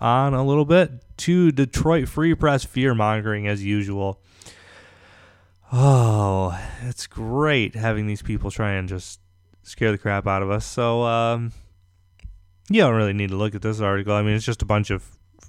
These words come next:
pictures of, oh, there's alpacas. I mean, maybe if you wanna see alpaca. There's, there's people in masks bringing alpacas to a window, ostensibly, I don't know,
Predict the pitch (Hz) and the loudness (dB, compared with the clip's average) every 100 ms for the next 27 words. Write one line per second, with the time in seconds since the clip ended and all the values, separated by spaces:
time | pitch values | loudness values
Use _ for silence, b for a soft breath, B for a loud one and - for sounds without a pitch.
0 | - 135 120 - 110 104 104 95 - - | -4 0 0 0 -2 0 -2 -6 -14 -20
1 | b b b 156 156 104 101 92 113 127 | b b b -2 0 2 0 2 0 0
2 | - 107 - 113 120 113 _ _ - 135 | -4 -10 -10 -8 -8 -12 _ _ 0 2
3 | 156 98 101 104 98 104 95 101 104 123 | 2 0 0 -2 0 0 0 0 -2 -6
4 | B B B 127 127 131 127 - - 190 | B B B 2 2 0 0 2 2 4
5 | 196 139 139 120 110 98 104 - - - | 2 2 2 0 0 0 -4 -10 -16 -20
6 | b b b b 127 131 131 117 117 - | b b b b 2 2 2 0 0 2
7 | 123 123 131 123 - 127 110 107 107 104 | 2 0 0 -2 -2 0 0 0 -2 -2
8 | 95 95 104 98 - 110 107 110 107 98 | -4 -4 -6 -8 -4 -4 -4 -6 -4 -6
9 | - 110 101 95 95 | -6 -4 -4 -4 -8